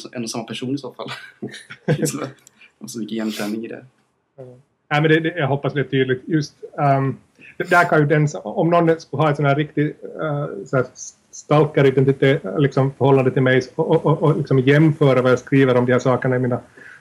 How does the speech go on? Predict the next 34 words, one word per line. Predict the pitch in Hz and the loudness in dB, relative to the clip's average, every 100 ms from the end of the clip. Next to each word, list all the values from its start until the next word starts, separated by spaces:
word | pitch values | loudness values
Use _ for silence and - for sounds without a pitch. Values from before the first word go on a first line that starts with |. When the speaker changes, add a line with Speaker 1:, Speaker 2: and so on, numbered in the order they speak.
| - | -2
Speaker 2:
böcker, | 127 123 - | 0 0 0
så | 123 | -2
skulle | - 139 | 0 2
man | |
ju | 123 | 2
säga | 143 127 | 4 2
att | 135 | 2
där | 131 131 | 2 2
har | |
ju | 127 | 2
hänt | 123 135 135 | 2 0 0
någonting | 120 117 - 120 123 - _ _ _ _ - - | -2 -2 -2 -2 -2 -8 _ _ _ _ -20 -2
i, | 139 | 0
i, | 151 160 156 156 - | 0 -2 -4 -4 0
om | 147 | 2
kristet | 139 135 - | 4 2 2
motstånd, | 151 143 143 131 | 2 2 2 -4
så, | 139 - | -4 -8
så, | - 151 | -6 -6
så | - 143 | -2 0
ganska | 127 123 123 | 0 -2 -6
sådär | - 123 - - _ _ _ | -2 -2 -2 -6 _ _ _
en, | - 151 147 147 160 | 2 4 4 2 2
enkelt | 160 165 - - 131 127 | 2 2 0 -2 -2 -2
avfärdar | 135 131 - 131 123 123 | -2 -2 0 -2 0 -2
jag | 131 | -2
underhållning, | 131 135 123 120 120 120 131 - _ _ _ _ - | 0 0 0 0 0 -2 -4 -10 _ _ _ _ -6
ehm, | 123 120 120 151 208 _ _ 208 - - - | -2 0 -2 -6 -10 _ _ -16 -16 -16 -12
och | 165 | -6
säger | 139 127 120 | 0 2 2
att | 113 | 2
det | 120 | 2
är | |
liksom, | 117 117 127 156 | 0 -4 -6 -6